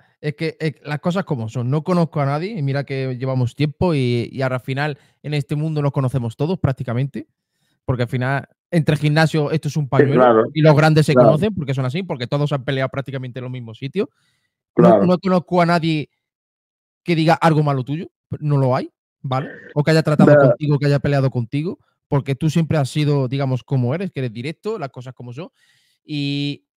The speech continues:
Speaker 1: nunca has querido más ni para el otro, ni para tu alumno, ni has querido
Speaker 2: No,
Speaker 1: abusar de
Speaker 2: no,
Speaker 1: nadie.
Speaker 2: no, no, no.
Speaker 1: Entonces,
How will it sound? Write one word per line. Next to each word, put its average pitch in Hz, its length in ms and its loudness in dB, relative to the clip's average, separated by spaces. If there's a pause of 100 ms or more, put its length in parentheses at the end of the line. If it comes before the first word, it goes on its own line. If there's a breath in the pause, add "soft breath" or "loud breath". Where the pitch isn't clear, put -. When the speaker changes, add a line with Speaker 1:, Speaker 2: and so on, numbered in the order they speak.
Speaker 1:
nunca 165 300 0
has 175 60 0
querido 165 280 4
más 156 160 2
ni 151 100 2
para 143 680 2
el 151 100 -2
otro, 202 320 -6
ni 175 140 -10
para 135 260 2
tu 139 180 2
alumno, 202 420 -4
ni 165 220 -4
has 160 180 -2
querido 151 280 -4
Speaker 2:
No, 160 80 8
Speaker 1:
abusar 208 260 6
de 202 100 6
Speaker 2:
no, 202 60 6
Speaker 1:
nadie. 190 220 6
Speaker 2:
no, - 0 -
no, 180 200 8
no. 175 200 8
Speaker 1:
Entonces, 185 320 -2